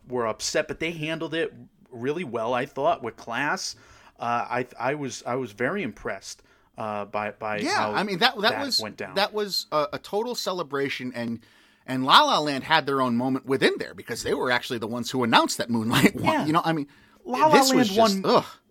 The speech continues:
Speaker 1: La La Land won the most awards that night. They won
Speaker 2: Mm-hmm.
Speaker 1: all night. This was a different scenario to, to, to basically end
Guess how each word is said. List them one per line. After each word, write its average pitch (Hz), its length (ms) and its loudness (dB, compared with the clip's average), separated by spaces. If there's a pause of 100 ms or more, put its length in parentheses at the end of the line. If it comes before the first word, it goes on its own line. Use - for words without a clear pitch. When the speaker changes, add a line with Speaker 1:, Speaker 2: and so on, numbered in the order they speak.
Speaker 1:
La 233 160 -2
La 269 140 2
Land 233 280 -4
won 196 240 -2
the 190 60 -4
most 190 340 -2
awards 151 340 -2
that 120 140 -4
night. 113 220 -6
They 131 80 -4
won 151 300 4
Speaker 2:
Mm-hmm. 269 80 4
Speaker 1:
all 147 140 -2
night. 127 400 -4
This 160 200 -10
was 208 160 -8
a 131 60 -6
different 123 500 -6
scenario 107 640 -8
to, 113 180 -8
to, 117 240 -8 (460)
to 120 260 -2 (180)
basically 120 840 -2 (360)
end 147 380 -2